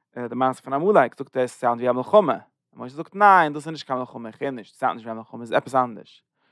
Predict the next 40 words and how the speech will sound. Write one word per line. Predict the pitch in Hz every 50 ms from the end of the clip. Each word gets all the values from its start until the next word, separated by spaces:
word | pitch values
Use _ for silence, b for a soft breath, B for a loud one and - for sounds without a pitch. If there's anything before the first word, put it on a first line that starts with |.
| _ _ _ _ -
און | 127
צו | - 131
ביסלעך, | 123 214 226 - - 135 127
און | 123 123
ער | 123
קומט | 165 160 151 -
נאך | - 127
אונטער, | 131 165 - - _ _ - 208 233
און | 320 349 - - 160 151
ער | 135
הערט | 143 151 -
שוין | - 147 156
נישט, | 190 202 - -
און |
ער | 127
זעט | 120 131 131 131
שוין | - 135 127
אויך, | 127 127 127 147 226
ער | 240 233 _ _ _ _ _ _ _
זעט | - 139 151
דער | 139 131 101
עגל | 143 156 143
אין | 139 131
דעם | 123 120 117
חור, | - 127
ער | 143 160
זאגט, | 160 - _ -
"אה, | 113 - - - -
און | 120
דאס | 120 147 147
איז | - -
שוין | - 127 123 120
ביי | 127 135 147
יתרו | 139 - 123 120 117 -
משה." | 120 117 113 107 120
פריער | - - 170 160
שטייט, | 143 - 131 127 120 -
ביי | 127 127 123 131
יתרו | 127 - - 127 123 120 -
השם. | 123 - - 196 180 135